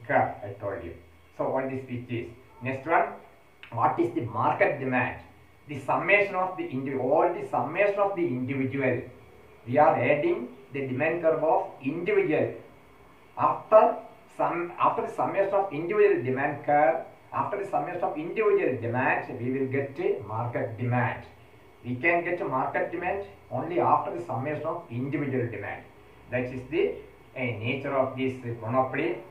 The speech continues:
Next, next, last one, I told you that we can, I have already drawn a schedule in the market, uh, schedule of, uh, total revenue, average revenue, and, uh, marginal revenue.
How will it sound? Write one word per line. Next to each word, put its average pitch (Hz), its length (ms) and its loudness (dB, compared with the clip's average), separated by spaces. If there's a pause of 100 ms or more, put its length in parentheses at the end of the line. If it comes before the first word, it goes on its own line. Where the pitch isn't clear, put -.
(120)
Next, 120 280 -4
next, 120 340 -6
last 123 320 0
one, 160 240 4
I 139 100 -4
told 143 280 -4
you 143 120 -4
that 165 240 2
we 123 220 -2
can, 139 300 -4 (340)
I 117 100 -2
have 120 180 2
already 147 300 0
drawn 135 420 -2 (320)
a 139 160 -4
schedule 190 520 6 (220)
in 147 60 -8
the 143 40 -4
market, 139 540 -2 (100)
uh, 123 260 -2
schedule 165 360 2
of, 165 160 6
uh, 143 340 -2 (140)
total 160 480 2 (260)
revenue, 160 580 0
average 147 380 -2
revenue, 151 520 -2
and, 123 240 -6 (640)
uh, 107 180 -4
marginal 135 440 2
revenue. 120 380 0